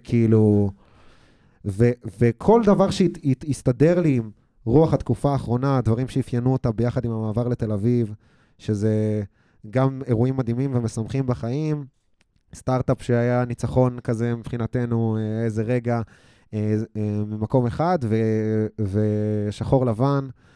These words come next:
על נעמי, שגם הייתה תקופ-, חלק מהתקופה הזאת, כל הדברים שהתחברו לי קונספטואלית נכנסו,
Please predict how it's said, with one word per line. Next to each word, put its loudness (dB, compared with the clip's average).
על -4
נעמי, 0
שגם 0
הייתה 0
תקופ-, -8
חלק 0
מהתקופה 0
הזאת, 0
כל 2
הדברים -2
שהתחברו 0
לי 4
קונספטואלית -2
נכנסו, -2